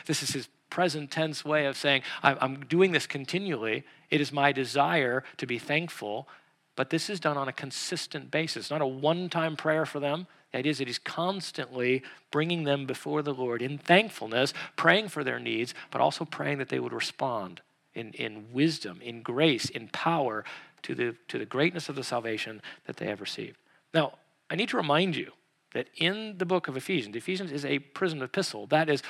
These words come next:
Paul is writing from prison. And as he does so, he's not whining and moaning about his estate, what's happening to him in prison.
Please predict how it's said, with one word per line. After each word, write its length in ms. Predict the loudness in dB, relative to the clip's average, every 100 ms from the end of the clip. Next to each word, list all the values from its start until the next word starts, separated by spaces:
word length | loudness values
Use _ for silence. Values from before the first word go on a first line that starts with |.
| -8
Paul 260 | 2 4 4
is 100 | 2
writing 540 | 2 4 4 0 -6 -10 -10
from 420 | 0 2 2 -6 _ _ _ -2
prison. 340 | 0 0 -4 -12 -20 _
And 100 | 2
as 160 | 6 6
he 160 | 2 -2
does 400 | 4 4 4 -2
so, 380 | -4 -2 -4 -4
he's 220 | -2 2 4
not 280 | 4 2 -16
whining 680 | -6 2 4 4 2 -2 -4
and 160 | -6 -6
moaning 560 | -4 0 2 2 2
about 400 | 0 2 2 2
his 260 | -2 -2 -2
estate, 380 | -4 2 4 4
what's 140 | 0
happening 320 | -2 -2 -2
to 40 | -4
him 80 | -6
in 80 |
prison. 360 | -2 0 0 -2